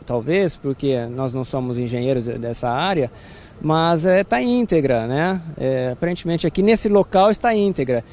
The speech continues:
E lá atrás, onde aconteceu o descarrilamento, os técnicos da Rumo estão lá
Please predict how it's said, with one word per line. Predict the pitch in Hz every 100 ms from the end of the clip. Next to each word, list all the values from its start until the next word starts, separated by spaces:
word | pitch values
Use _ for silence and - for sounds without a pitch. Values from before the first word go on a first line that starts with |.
| - -
E | 208
lá | 196 208 240
atrás, | 190 180 170 165
onde | 165 156
aconteceu | - 151 147 - 156
o | 147
descarrilamento, | - 139 135 127 170 202 185
os | 196 -
técnicos | 196 202 214 185
da | 180
Rumo | 160 185 196
estão | 180 - 202 190
lá | 160 202